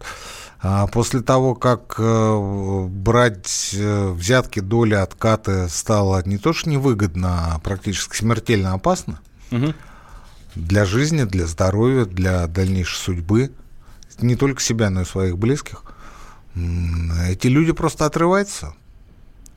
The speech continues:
Speaker 1: высказывая, ну, совершенно бредовые мысли,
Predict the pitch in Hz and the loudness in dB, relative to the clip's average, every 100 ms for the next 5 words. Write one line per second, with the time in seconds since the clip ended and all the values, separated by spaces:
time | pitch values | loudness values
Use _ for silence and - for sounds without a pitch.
0 | - 92 101 - 143 135 120 113 101 92 | -10 -4 -2 2 0 2 0 2 2 0
1 | 85 - 95 92 101 - 117 151 104 95 | -6 -10 -8 -4 -4 -4 -2 -2 0 2
2 | 110 117 98 87 85 117 127 104 | 2 2 2 0 0 0 -2 -2